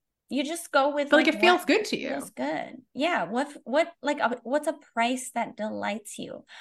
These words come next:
Speaker 1: Oh, I was gonna go on a rant about how I don't think everybody needs low ticket. It's not for everyone. Like I was saying earlier, like, I know I was meant to serve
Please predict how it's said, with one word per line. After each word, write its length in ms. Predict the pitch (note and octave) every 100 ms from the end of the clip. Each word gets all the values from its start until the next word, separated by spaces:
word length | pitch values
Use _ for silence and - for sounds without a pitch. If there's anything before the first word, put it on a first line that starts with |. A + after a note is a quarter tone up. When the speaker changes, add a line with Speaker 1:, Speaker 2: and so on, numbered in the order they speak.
| - -
Speaker 1:
Oh, 180 | F#4
I 80 | C#4
was 160 | A#3+ B3+
gonna 160 | C#4+
go 140 | C#4 C4
on 120 | B3
a 120 | A#3
rant 300 | A#3+ C4+ D4 -
about 360 | A3 G#3 G#3+
how 340 | A3 A#3+ A3 -
I 100 | A3
don't 380 | G#3+ A3+ B3 -
think 340 | C4 D4+ C4 -
everybody 440 | A3 A#3 A#3+ A#3 A3
needs 280 | A3 G#3
low 220 | G#3+ G#3 G3
ticket. 580 | - C#4 C#4+ F3 D2+ -
It's 220 | G#3+ -
not 420 | A3+ G#3+ A#3 E4+ - -
for 160 | A#3+ -
everyone. 540 | B3+ C4+ C#3+ - -
Like 180 | A3 G#3+
I 60 | A3+
was 200 | A3+ A3+
saying 280 | C4 A#3+ A3+
earlier, 360 | A3 B3+ G#3+
like, 180 | F3+ F3 - - - _ _
I 280 | B3 C4 D4
know 260 | C4+ A#3 B3+
I 80 |
was 160 | A3 A3
meant 140 | A3
to 180 | A3 G#3
serve 380 | - A#3 A#3 A3+